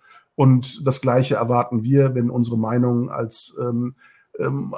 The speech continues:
unangemessen oder grenzüberschreitend wahrgenommen wird, dass man sich eben mit der Meinung auseinandersetzt und nicht mit uns als Menschen.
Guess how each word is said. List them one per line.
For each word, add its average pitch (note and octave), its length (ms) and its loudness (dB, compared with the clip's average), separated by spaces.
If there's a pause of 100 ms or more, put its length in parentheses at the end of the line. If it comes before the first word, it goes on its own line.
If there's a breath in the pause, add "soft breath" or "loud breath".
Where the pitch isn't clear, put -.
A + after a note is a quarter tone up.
(220)
unangemessen C#3+ 840 4
oder B2 240 2
grenzüberschreitend C3+ 880 2
wahrgenommen A#2 540 0
wird, A2+ 180 -4
dass B2 120 -4
man B2+ 140 2
sich B2 180 -4
eben C#3+ 140 -2
mit B2+ 100 0
der B2 80 0
Meinung A#2+ 320 2
auseinandersetzt G#2 840 -10 (300 soft breath)
und B2 160 -4
nicht B2+ 180 2
mit A#2+ 140 2
uns A#2 240 0
als - 460 -8 (160)
Menschen. A2+ 440 0